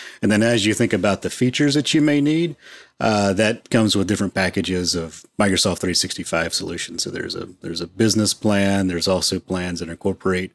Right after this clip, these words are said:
more of your entire I T thought into it. Like, I need email services, I need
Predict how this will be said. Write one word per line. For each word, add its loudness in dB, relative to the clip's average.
more 6
of 0
your 2
entire 0
I 0
T 2
thought -2
into 0
it. 0
Like, -6
I -8
need -10
email -4
services, -2
I -8
need -10